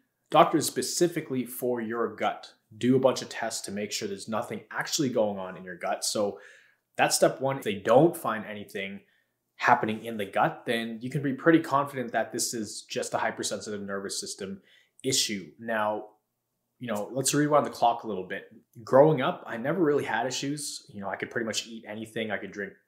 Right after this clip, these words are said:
milk, dairy, gluten, sugar, chocolate, caffeine, stimulants, all of that. None of that stuff ever bothered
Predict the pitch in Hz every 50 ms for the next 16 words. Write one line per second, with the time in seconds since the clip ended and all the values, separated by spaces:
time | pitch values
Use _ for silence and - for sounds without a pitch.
0 | _ _ - 98 101 104 107 107 101 - - - - 113 107 104 104 104 101 98
1 | 95 - - 110 110 110 104 104 98 98 95 92 - - - - 131 107 110 101
2 | 98 - - - 113 107 104 - - 98 87 - - - - 110 107 - - -
3 | 127 127 117 107 104 - - - 131 120 110 101 - - - 156 175 165 117 92
4 | 85 - 107 110 117 135 151 170 160 143 135 - - - 117 110 - 104 101 101
5 | 98 98 101 95 98 92 95